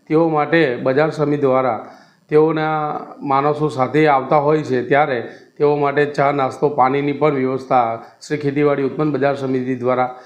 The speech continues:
કરવામાં આવી છે. અને આગામી દિવસોમાં જ્યાં સુ-, સુધી કપાસનો પાક આ વિસ્તારમાંથી આવશે ત્યાં સુધી સી સી આઈનું કેન્દ્ર ચાલુ રહેશે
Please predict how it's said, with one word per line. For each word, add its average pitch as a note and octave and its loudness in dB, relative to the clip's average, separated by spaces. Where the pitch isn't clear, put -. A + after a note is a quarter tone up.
કરવામાં C#3+ 0
આવી D3 0
છે. D#3+ -2
અને D#3 -2
આગામી E3 0
દિવસોમાં D3+ 0
જ્યાં D3 -2
સુ-, E3+ -4
સુધી D3 0
કપાસનો D#3+ 0
પાક D3+ 2
આ D#3 2
વિસ્તારમાંથી D#3+ 0
આવશે D3 2
ત્યાં D#3 0
સુધી D3+ -2
સી D#3+ -6
સી - 2
આઈનું E3+ 0
કેન્દ્ર D3 2
ચાલુ D3+ 2
રહેશે E3 2